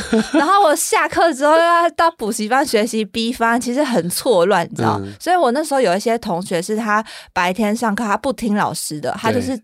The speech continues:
Speaker 2: 做他自己的题目，
Speaker 1: 对。嗯。
Speaker 2: 他主要把他的精神投入在 B 方案的学习。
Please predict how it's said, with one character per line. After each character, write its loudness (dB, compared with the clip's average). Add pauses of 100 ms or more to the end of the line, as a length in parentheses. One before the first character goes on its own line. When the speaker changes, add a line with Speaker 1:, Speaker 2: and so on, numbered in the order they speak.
(120)
Speaker 2:
做 2
他 0
自 -6
己 -8
的 -2
题 -10
目， -4
Speaker 1:
对。 -2
嗯。 -4
Speaker 2:
他 -2
主 -4
要 2
把 0
他 0
的 2
精 -2
神 -2
投 -2
入 0
在 2
B -4
方 -2
案 0
的 -2
学 -6
习。 -10